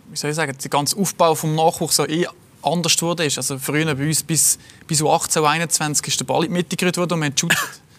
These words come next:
Speaker 1: Also das ist noch nicht mit Taktik und jetzt erfährst du schon gefühlt in der U vierzehn mit Taktik, mit vier vier zwei, äh, Rauten, keine Ahnung, irgendwie, ähm, Athletiktraining, das hat es bei uns damals nicht gegeben. Da hast du einen Trainer, einen Co-Trainer gehabt und dann, äh,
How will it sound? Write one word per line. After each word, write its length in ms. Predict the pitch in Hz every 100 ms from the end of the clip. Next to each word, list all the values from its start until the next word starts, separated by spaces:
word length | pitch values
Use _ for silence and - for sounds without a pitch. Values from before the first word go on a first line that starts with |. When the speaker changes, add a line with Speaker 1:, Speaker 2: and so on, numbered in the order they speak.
| -
Speaker 1:
Also 160 | 147 151
das 100 | 151
ist 80 | 143
noch 80 |
nicht 140 | 175 180
mit 80 | -
Taktik 440 | 160 - 170 -
und 120 | 160
jetzt 120 | 165 160
erfährst 280 | - 151
du 60 | 151
schon 120 | 147
gefühlt 280 | 135 180 156
in 60 | 151
der 60 |
U 40 | 139
vierzehn 480 | 165 175 - 156
mit 120 | 156 147
Taktik, 540 | 143 - - 143 -
mit 140 | 151
vier 180 | - 160
vier 100 | 156
zwei, 380 | - 143 139 139 135 - -
äh, 80 | 151
Rauten, 640 | 151 147 143 143 - 143 135 - - -
keine 220 | - 160 151
Ahnung, 160 | 156
irgendwie, 380 | 160 170 156 160
ähm, 500 | 147 135 143 139 135
Athletiktraining, 800 | 147 151 165 160 156 - 147 156
das 80 | 143
hat 80 | 147
es 80 |
bei 80 | -
uns 100 | 143
damals 300 | 147 147 139
nicht 120 | 165
gegeben. 120 | 196 147
Da 20 |
hast 80 | 135
du 60 |
einen 60 | 127
Trainer, 260 | 139 156
einen 100 | 151
Co-Trainer 480 | 135 160 170 185 180
gehabt 260 | 185 180 170
und 140 | 156
dann, 160 | 156 156
äh, 140 | 156